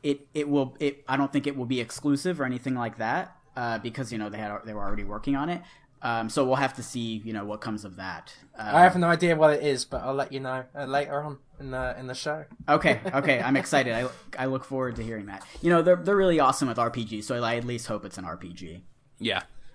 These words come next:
Speaker 2: I think it will be.
Speaker 1: Right. All right, so, uh, that's it for the news for the week. Um, so let's get into some of our predictions for Game of the Year, or not Game of the, well, yeah, I guess a little bit is Game of the Year, but for the Game Awards. Um, and so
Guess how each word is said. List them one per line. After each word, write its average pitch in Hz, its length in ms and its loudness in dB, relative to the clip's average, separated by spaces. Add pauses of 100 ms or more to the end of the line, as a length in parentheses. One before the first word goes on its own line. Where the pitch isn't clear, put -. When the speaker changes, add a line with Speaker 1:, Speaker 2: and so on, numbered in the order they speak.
(120)
Speaker 2:
I 131 120 2
think 143 200 -6
it 123 60 -8
will 123 160 -4
be. 135 120 -14 (540)
Speaker 1:
Right. 107 220 -12 (640)
All 139 60 6
right, 220 220 2
so, 139 320 6
uh, 135 380 4
that's 156 200 -2
it 208 80 -4
for 190 140 -4
the 160 80 0
news 131 280 0
for 160 80 -6
the 170 80 -4
week. 175 300 -6 (100)
Um, 127 380 -2
so 147 580 0
let's 143 380 0
get 143 380 -2
into 139 920 0
some 131 180 -2
of 131 120 -2
our 127 80 0
predictions 135 800 0
for 120 240 -4
Game 113 240 -6
of 110 120 -8
the 107 60 -8
Year, 101 500 -8
or 120 60 -2
not 123 160 -2
Game 117 160 -4
of 107 60 -8
the, 107 100 -12
well, 214 160 2
yeah, 175 180 0
I 151 60 0
guess 139 220 -4
a 127 40 -2
little 117 220 -6
bit 98 140 -10
is 98 160 -10
Game 101 160 -10
of 90 60 -12
the 90 60 -12
Year, 95 120 -12
but 110 180 -4
for 147 80 -4
the 135 80 -2
Game 143 220 4
Awards. - 380 -6 (440)
Um, 123 640 0
and 135 180 0
so 131 500 2